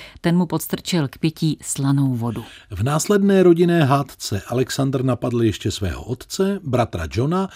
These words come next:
Speaker 2: a dokonce i Johnovu manželku. Před shromážděním v kostele pak musel slíbit, že se polepší.
Speaker 1: Nedlouho poté se nechal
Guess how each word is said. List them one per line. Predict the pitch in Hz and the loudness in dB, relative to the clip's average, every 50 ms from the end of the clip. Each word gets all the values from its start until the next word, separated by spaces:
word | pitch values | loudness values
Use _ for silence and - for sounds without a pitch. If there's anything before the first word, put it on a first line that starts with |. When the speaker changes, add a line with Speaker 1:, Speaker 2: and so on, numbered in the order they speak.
| - - - | -16 -18 -10
Speaker 2:
a | - - | -8 -2
dokonce | - 139 143 - - 175 170 - - | 0 2 2 4 4 2 2 2 0
i | 170 - 143 117 95 | 0 0 0 0 2
Johnovu | 85 117 120 123 120 110 117 110 | 4 4 6 6 4 4 4 2
manželku. | 92 90 95 104 98 117 117 110 107 - - 110 - - - - - - - - _ - | 2 2 2 6 8 8 8 8 8 6 4 2 2 0 -6 -20 -20 -20 -20 -20 _ -10
Před | - - 131 117 - | -6 -4 -4 -4 -4
shromážděním | - - 113 113 110 113 110 110 110 107 104 117 110 107 104 104 | -2 0 0 2 2 2 2 0 0 0 -2 -2 -2 0 -2 -2
v | - - | -4 -4
kostele | - 139 120 - - 131 127 127 | -4 -4 -4 -4 -4 -4 -4 -4
pak | 120 - 104 - - | -4 -6 -8 -10 -8
musel | 120 107 - - 123 120 | -8 -6 -4 -4 -4 -4
slíbit, | - - - 123 147 160 139 139 139 127 - | -4 -4 -4 -4 -4 -4 -4 -4 -4 -4 -6
že | 104 92 87 | -6 -6 -6
se | - - - | -6 -6 -8
polepší. | 85 - 95 98 101 101 - - - - 92 82 69 - - _ - - - - - - - - _ - | -8 -6 -4 -2 -2 -2 -2 -4 -6 -6 -6 -8 -8 -10 -14 _ -20 -20 -20 -20 -20 -20 -20 -12 _ -4
Speaker 1:
Nedlouho | 170 170 175 214 240 254 269 262 | -2 -2 -2 -2 -4 -2 -4 -4
poté | - 170 165 170 160 156 170 | -4 -4 -4 -2 -2 -4 -4
se | 175 - 170 | -4 -2 -2
nechal | 160 160 156 - 180 165 156 147 | -2 -2 -2 -2 -2 -2 -2 -2